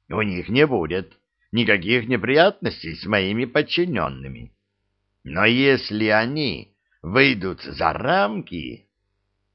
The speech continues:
Вы вернёте их мне без малейшей царапины, как и мы только что договорились.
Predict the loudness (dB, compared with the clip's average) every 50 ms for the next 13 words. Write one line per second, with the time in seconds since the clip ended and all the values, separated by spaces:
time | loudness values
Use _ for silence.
0 | _ _ _ _ _ _ _ _ _ _ _ _ _ _ _ _ _ -4 2 2
1 | 2 4 4 4 2 2 0 -2 0 0 0 0 0 2 2 2 2 0 -2 -6
2 | -6 -4 -4 -4 -4 -4 -6 -6 -2 0 0 2 2 2 2 2 0 -2 -4 -6
3 | -6 -6 -4 -4 -2 -2 0 0 -2 -4 -4 -8 -10 -8 -8 -8 -10 -12 _ _
4 | _ _ _ _ _ _ _ _ 2 2 2 4 0 -2 0 0 -2 -2 -2 0
5 | 2 4 4 4 2 0 -2 -2 -2 -4 -6 -6 -6 -2 -2 -4 -2 0 0 0
6 | 0 0 0 -2 -4 -4 -6 -8 -10 -12 -16 -20 -20